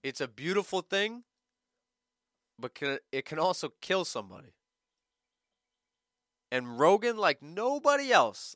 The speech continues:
like nobody else, not Luke Thomas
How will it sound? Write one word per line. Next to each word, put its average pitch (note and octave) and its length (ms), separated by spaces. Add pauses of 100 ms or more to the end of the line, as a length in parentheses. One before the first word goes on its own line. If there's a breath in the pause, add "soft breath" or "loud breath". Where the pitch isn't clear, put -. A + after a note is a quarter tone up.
like C#3+ 240
nobody A3 640
else, F#3+ 300
not F#3+ 260
Luke G#3+ 180
Thomas G3 680